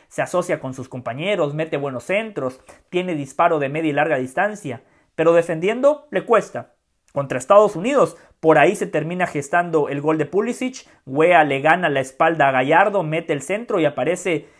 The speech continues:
eh, Christian Pulisic de cabeza para marcar, eh, lo que fue un gol sumamente importante en ese partido.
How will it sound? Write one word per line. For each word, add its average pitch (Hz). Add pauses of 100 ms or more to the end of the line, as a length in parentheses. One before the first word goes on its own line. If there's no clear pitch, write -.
eh, 127
Christian 196
Pulisic 190
de 139
cabeza 165
para 135
marcar, 165 (200)
eh, 117
lo 123
que 120
fue 175 (180)
un 165
gol 185
sumamente 196
importante 165
en 143
ese 139
partido. 110